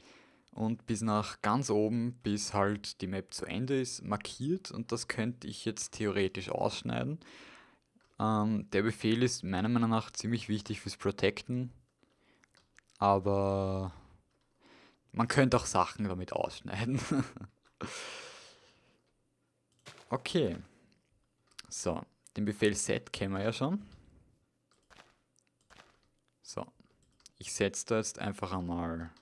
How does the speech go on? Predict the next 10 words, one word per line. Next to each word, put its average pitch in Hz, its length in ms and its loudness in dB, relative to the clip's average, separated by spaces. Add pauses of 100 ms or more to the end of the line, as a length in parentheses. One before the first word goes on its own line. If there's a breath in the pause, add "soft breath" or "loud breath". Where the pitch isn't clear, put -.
(1120)
Stein. - 680 -4 (720)
Set - 380 -8
Stein. - 340 -12 (1300 loud breath)
Okay. - 340 2 (1300 loud breath)
Und 127 480 4 (380)
nehmen 123 180 4
wir 143 60 2
mal 147 160 4
jetzt - 280 -4
an, 131 480 0